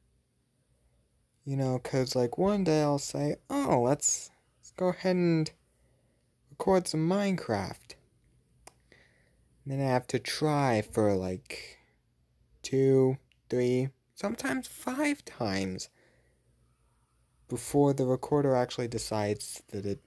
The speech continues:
wants to work. But here we are. Greetings, YouTube. This is Old Jakari here, and welcome back finally to Minecraft. Has it been a while since I recorded this? Yes.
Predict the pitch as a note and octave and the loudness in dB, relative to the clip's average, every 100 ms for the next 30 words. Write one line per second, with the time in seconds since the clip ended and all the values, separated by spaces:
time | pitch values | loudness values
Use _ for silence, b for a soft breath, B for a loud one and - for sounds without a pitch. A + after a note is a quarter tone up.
0 | _ A2+ G2+ - - A2+ C3 D#3 - - | _ -10 -8 -10 -8 2 6 6 4 -6
1 | - - - _ _ _ _ _ _ _ | -18 -18 -20 _ _ _ _ _ _ _
2 | _ _ _ _ _ _ _ _ _ _ | _ _ _ _ _ _ _ _ _ _
3 | _ - - - G#2+ - G2 A2 A2 G2 | _ -20 -20 -18 -14 -8 0 2 2 2
4 | F#2 _ _ _ b b b - F#3+ A3+ | -4 _ _ _ b b b 0 2 2
5 | B3 A3 F#3+ E3 D3 - A#2+ G2+ B2+ D#3 | 2 2 4 4 4 2 -2 0 0 2
6 | F3 F3 - F3 F3 F3 F#3 A2 G2 A#2+ | 2 0 -4 -2 -2 0 0 -2 -2 -4
7 | - D#3+ E3 E3 - - B2 D#3+ F3 F3 | -2 -4 -4 -4 -8 -8 -2 0 0 0
8 | E3 D#3 C#3 - G2+ F#2+ F#2+ - - b | 2 2 0 -4 -6 -6 -8 -14 -20 b
9 | b b b b b b - C#3+ B2 C#3+ | b b b b b b -4 -2 -2 0
10 | E3 F#3+ F#3+ F#3 F#3 F#3+ F#3+ G3 F#3+ - | 0 2 -2 -4 -4 -6 -6 -4 -6 -6
11 | F#3+ F#3+ G3 G3 - - _ _ - C4 | -6 -4 -4 -4 -4 -8 _ _ -4 0
12 | E3+ G2 - | 0 -2 -8